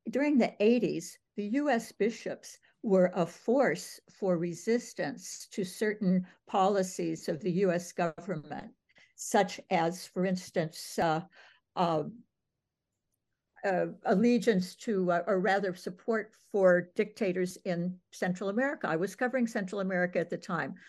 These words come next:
I met the bishops who came down there and to see for themselves,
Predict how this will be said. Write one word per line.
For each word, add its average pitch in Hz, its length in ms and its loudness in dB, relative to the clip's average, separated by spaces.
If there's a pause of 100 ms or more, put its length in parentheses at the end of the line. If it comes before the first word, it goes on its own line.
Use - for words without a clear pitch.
(420)
I 196 160 4
met 220 320 4
the 277 80 6
bishops - 680 0
who 220 80 -6
came 185 300 -2
down 190 280 0
there 160 360 -2
and 180 140 -8
to 175 120 -4
see 180 220 -8
for 185 180 -8
themselves, 208 840 -2